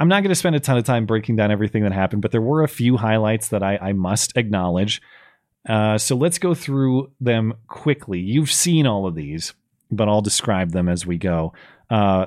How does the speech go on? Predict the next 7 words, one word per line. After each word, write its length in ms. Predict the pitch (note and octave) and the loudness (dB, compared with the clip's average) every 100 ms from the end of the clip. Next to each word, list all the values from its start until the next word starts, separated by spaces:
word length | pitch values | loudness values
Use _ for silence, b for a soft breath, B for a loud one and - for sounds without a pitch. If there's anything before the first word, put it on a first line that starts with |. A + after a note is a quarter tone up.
| - | -4
first, 640 | - - A3+ D#3 - - - _ _ _ _ _ _ _ _ _ _ _ _ G#2+ | -16 -4 -2 0 -2 -8 -16 _ _ _ _ _ _ _ _ _ _ _ _ -8
Joe 220 | G#2 C3 | -2 0
was 200 | C3 A2 | 0 -2
asked 360 | A#2 A#2+ - B2 | -2 -2 -2 -4
about, 400 | G#2+ G#2+ G2+ A2+ | 0 -2 0 -2
um, 340 | G2+ F#2+ F#2 A#2 | -2 -2 -4 -4
Georgia's, 840 | - A#2 A#2+ A#2 A#2 A2+ A2 - | -2 0 0 2 2 2 -2 -8